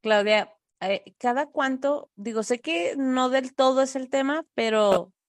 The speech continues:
¿cada cuánto es importante que cuando nace el bebé esté yendo a revisión con justamente un especialista? Digo, yo,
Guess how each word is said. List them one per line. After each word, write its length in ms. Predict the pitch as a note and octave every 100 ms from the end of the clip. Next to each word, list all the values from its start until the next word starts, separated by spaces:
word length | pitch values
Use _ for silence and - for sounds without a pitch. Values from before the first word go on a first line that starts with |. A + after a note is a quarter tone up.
| _
¿cada 280 | A#3+ A#3+ C4+
cuánto 340 | C#4 C4 C4
es 180 | B3+ B3+
importante 640 | B3+ A#3 - G#3 G#3+ A3
que 160 | - A3
cuando 280 | G#3 F#3+ F#3
nace 280 | F#3+ F#3+
el 80 | A#3
bebé 520 | G#3+ G3 F#3+ A3 - -
esté 480 | G3 - - G3+ F#3+
yendo 400 | A3 G3+ G3 G3+
a 80 |
revisión 840 | G3+ G#3 F#3+ E3+ - G3 F#3 G3 - _ _ _ _
con 180 | - G3
justamente 720 | F#3+ F#3 G3 F#3+ F#3+ G3 G3 -
un 160 | F3+
especialista? 960 | F#3+ - G3+ F#3 E3 E3+ - - F3 F3+ -
Digo, 220 | - E3+
yo, 180 | E3+